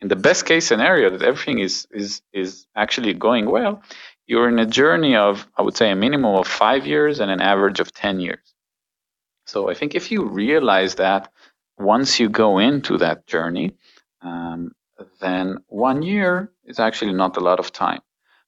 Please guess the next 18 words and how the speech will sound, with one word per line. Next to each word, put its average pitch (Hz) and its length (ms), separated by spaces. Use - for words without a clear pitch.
But 113 160
if - 160
you 151 100
are 143 140
in 143 160
the 107 80
mindset 104 760
that, 90 220
"Hey, 107 220
I 95 100
need 113 220
to 90 100
have 95 260
very, 104 300
very 107 320
quick - 380
wins," 165 420
then 92 580